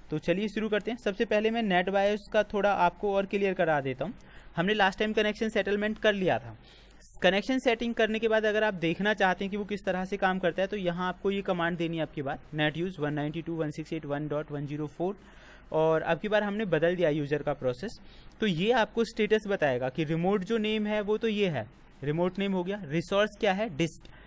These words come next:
तो डिस्क अब आपके कंट्रोल में है, स्टेटस ओके है, कनेक्शन भी हो चुका है, और आप नीचे देख रहे हैं the command completed successfully। तो कमांड सक्सेसफुली कंप्लीटेड का मतलब यही है कि ये आप इसके जो रिसोर्सेज हैं उनका इस्तेमाल कर सकते हैं। रिमोट कनेक्शन आपका अच्छी तरह से सेटलमेंट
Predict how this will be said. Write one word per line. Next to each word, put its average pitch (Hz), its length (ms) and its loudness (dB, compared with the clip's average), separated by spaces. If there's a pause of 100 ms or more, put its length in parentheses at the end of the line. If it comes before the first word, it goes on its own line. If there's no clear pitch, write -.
(140)
तो 240 180 4
डिस्क 202 400 -2
अब 233 140 4
आपके 214 300 0
कंट्रोल 165 440 0
में 127 140 -6
है, 110 80 -10
स्टेटस 196 460 0
ओके 208 260 2
है, 196 140 -2 (160)
कनेक्शन 165 420 0
भी 190 80 0
हो 190 180 2
चुका 190 240 -4
है, 190 100 -4 (300)
और 160 120 6
आप 170 140 6
नीचे 190 240 2
देख 185 180 2
रहे 190 100 0
हैं 190 80 0
the 185 100 4
command 180 380 0
completed 180 420 -6 (120)
successfully। 175 580 0 (320)
तो 226 80 0
कमांड 185 400 2
सक्सेसफुली 226 640 -2
कंप्लीटेड 202 540 -2
का 226 140 2
मतलब 185 540 0
यही 156 380 2
है 190 180 2
कि 196 120 -8
ये 202 280 0
आप 175 340 2 (100)
इसके 208 420 -4
जो 214 140 0
रिसोर्सेज 175 640 0
हैं 190 100 0
उनका 175 260 -2
इस्तेमाल 165 540 -2
कर 247 100 2
सकते 185 240 -2
हैं। 151 40 0
रिमोट 190 280 0
कनेक्शन 220 340 0
आपका 180 280 0
अच्छी 175 220 -2
तरह 156 200 2
से 170 140 -6
सेटलमेंट 151 440 -6